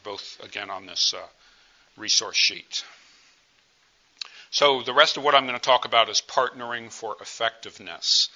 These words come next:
I'm gonna talk about, uh, quite a bit about partnering for effective community development. While not all medical work is focused on community development, I wanna focus on principles that apply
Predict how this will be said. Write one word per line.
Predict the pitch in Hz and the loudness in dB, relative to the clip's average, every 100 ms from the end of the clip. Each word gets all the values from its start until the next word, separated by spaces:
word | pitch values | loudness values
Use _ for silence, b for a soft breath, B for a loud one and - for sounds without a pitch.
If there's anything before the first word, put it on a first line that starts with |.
| B B B - | B B B -6
I'm | 120 | -4
gonna | 113 | -4
talk | 107 135 131 | 4 6 6
about, | 131 123 110 - - - | 6 6 6 2 -14 -6
uh, | 117 107 101 | -2 -2 -4
quite | - - 143 | -8 4 6
a | 113 | 6
bit | 151 160 | 4 4
about | 120 113 | 4 0
partnering | - 131 123 117 110 | 4 2 2 -8 -10
for | - 113 | -12 -14
effective | - 131 - 123 98 - | -10 -10 -10 -14 -18 -20
community | - 120 127 139 123 120 | -18 -14 -10 -8 -8 -10
development. | 113 110 104 95 90 85 - - - B B B B B | -8 -2 -2 -2 -6 -18 -14 -14 -14 B B B B B
While | 117 117 | 4 8
not | 135 123 | 8 8
all | 131 139 | 8 8
medical | 143 139 - 139 | 8 6 4 2
work | 139 135 131 | 4 4 2
is | 120 | -4
focused | - 127 131 - | -2 -6 -4 0
on | 131 120 | 0 0
community | - 123 127 123 131 | -4 -6 -4 -6 -6
development, | 135 123 104 101 104 - - B B | -2 0 0 -2 -10 -12 -20 B B
I | 113 | -8
wanna | 120 117 | -6 -4
focus | 131 127 120 | -4 -2 0
on | 117 101 | 0 -2
principles | - 139 - - 113 98 | -4 -2 -4 -6 -6 -6
that | 117 104 | -6 -8
apply | - 123 107 | -4 0 -2